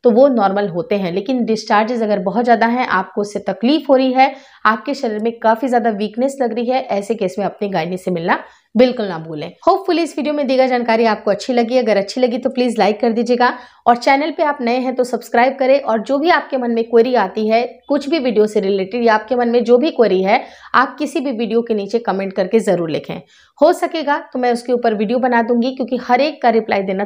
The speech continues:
थोड़ा सा पॉसिबल नहीं हो पाता है, घर के बहुत सारे काम होते हैं, तो मैं उससे रिलेटेड वीडियोज़ आपको बना करके दूंगी। अगर वीडियोज़ already अवेलेबल होंगे तो मैं आपको बताऊंगी कि already अवेलेबल है तो आप उनको देख लीजिए। तो आप मेरे वीडियोज़ को सर्च करें, आपके जितने भी सवाल हैं कहीं ना कहीं वीडियो में छुपे होंगे,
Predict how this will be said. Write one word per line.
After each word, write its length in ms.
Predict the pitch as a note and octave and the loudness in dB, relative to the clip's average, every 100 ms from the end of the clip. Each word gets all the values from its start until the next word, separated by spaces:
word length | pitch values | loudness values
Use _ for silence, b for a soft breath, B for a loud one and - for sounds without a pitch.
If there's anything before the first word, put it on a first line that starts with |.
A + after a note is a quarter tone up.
| G3+ | -2
थोड़ा 100 | G3+ | -2
सा 140 | G3+ | 0
पॉसिबल 420 | G3+ F#3 F#3+ F#3 | 0 -2 0 -2
नहीं 160 | F3 G3+ | 0 -2
हो 80 | G#3 | -2
पाता 260 | G3+ F#3+ G3+ | 0 0 0
है, 140 | A3+ | -2
घर 180 | A#3 G3+ | -2 -2
के 140 | G3 G#3 | 0 0
बहुत 240 | F#3 G#3+ | 0 -2
सारे 160 | A3 A3 | -2 0
काम 220 | G#3+ G3 | 0 -2
होते 240 | G3 G3 G3+ | -4 -4 -2
हैं, 180 | A#3 - B B - | -4 -6 B B -4
तो 60 | |
मैं 140 | C4 D4 | 0 2
उससे 260 | C#4 C#4+ C4+ | 2 0 2
रिलेटेड 460 | B3 A3+ A#3 B3 | 2 2 0 0
वीडियोज़ 360 | A3+ G3 A3+ A#3+ | 0 2 2 2
आपको 200 | A3 A3+ | -2 0
बना 240 | G3 F3+ F#3+ | 0 0 0
करके 260 | A3 A#3 | -2 -2
दूंगी। 400 | A3 A#3+ A#3+ D#4+ B B B | 2 2 2 -2 B B B
अगर 280 | G#3+ A3+ C#4+ | -2 0 0
वीडियोज़ 400 | A#3+ A#3+ C#4 D4 | 0 -2 0 0
already 380 | C4+ A#3 A#3+ D4 | 2 2 0 -2
अवेलेबल 400 | - A3 A3+ B3 | -2 0 0 -2
होंगे 260 | A#3+ B3 D#4 | -2 -4 -6
तो 160 | - A#3+ | -4 -2
मैं 240 | A#3 C#4 | 0 0
आपको 300 | - G#3 - | 0 -4 -2
बताऊंगी 460 | G#3 - G3 A#3+ C4 | -2 0 0 -2 -2
कि 160 | C4+ - | -4 -2
already 380 | G3+ G3 G#3 B3 A#3+ | 0 0 0 -2 -2
अवेलेबल 360 | G3 F#3+ G3+ A#3 | -2 0 0 0
है 140 | C#4 | 0
तो 120 | D#4+ | 0
आप 180 | A#3+ F#3+ | 2 2
उनको 220 | G3+ G3 A#3 | -2 0 0
देख 240 | F3+ E3 | 0 0
लीजिए। 320 | F3 E3+ F#3+ F#3 B B | -2 0 -4 -8 B B
तो 60 | C4+ | 0
आप 120 | C#4 | 2
मेरे 140 | D4 C#4+ | -4 -4
वीडियोज़ 380 | C4+ B3+ C#4 | -2 -2 -4
को 100 | C#4 D#4 | -4 -4
सर्च 320 | C4+ B3+ B3+ | 0 -2 0
करें, 200 | C4 D4 | 0 2
आपके 340 | A#3+ - C4 B3 | -2 -4 -4 -2
जितने 360 | A3 A#3+ E4 | -2 -2 -2
भी 100 | E4 | -2
सवाल 340 | - A3+ F#3 G3 | 0 2 2 0
हैं 160 | A3 | -4
कहीं 200 | A#3 A#3+ | -2 -2
ना 80 | A#3 | 0
कहीं 220 | G#3+ A3 A#3 | 0 0 0
वीडियो 260 | G3+ F#3+ | 0 0
में 100 | G3 | -2
छुपे 260 | G#3+ F#3 F#3 | -4 0 2
होंगे, 320 | F3 E3 F3 | 2 -2 -6